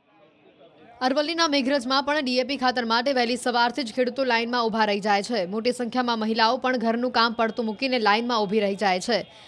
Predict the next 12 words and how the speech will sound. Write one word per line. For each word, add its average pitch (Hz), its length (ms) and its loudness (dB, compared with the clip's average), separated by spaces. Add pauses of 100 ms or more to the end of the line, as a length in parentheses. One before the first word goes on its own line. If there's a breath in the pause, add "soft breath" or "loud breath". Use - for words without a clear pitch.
(140 loud breath)
સવારથી 277 480 0
સાંજ 269 360 0
સુધી 269 200 -2
લાઈનમાં 247 360 0
ઊભા 226 180 0
રહેવા 220 240 2
છતાં 226 340 0
પણ 247 160 -2
ખાતર 226 400 0
નથી 220 300 0
મળી 226 240 2
રહેતું, 190 360 0